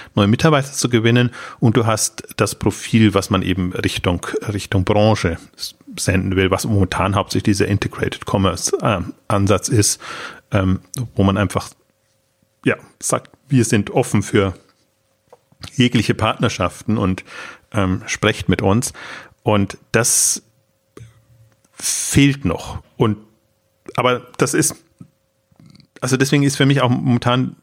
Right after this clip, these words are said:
Zalando das Vorzeigebeispiel für, die wissen wirklich, was sie wollen, was sie können, was sie nicht können und,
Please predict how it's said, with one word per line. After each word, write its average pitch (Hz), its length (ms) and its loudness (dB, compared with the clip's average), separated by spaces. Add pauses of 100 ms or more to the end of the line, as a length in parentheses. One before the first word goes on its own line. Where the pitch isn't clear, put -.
Zalando 120 320 2
das 120 140 0
Vorzeigebeispiel 117 920 0
für, 110 360 2 (920)
die 113 100 4
wissen 127 260 2
wirklich, 127 320 0
was 110 220 0
sie 104 240 2 (380)
wollen, 123 520 4 (400)
was - 200 0
sie 113 80 -2
können, 135 340 2
was 113 140 2
sie 113 80 4
nicht 151 280 2
können 120 400 2 (520)
und, 127 280 2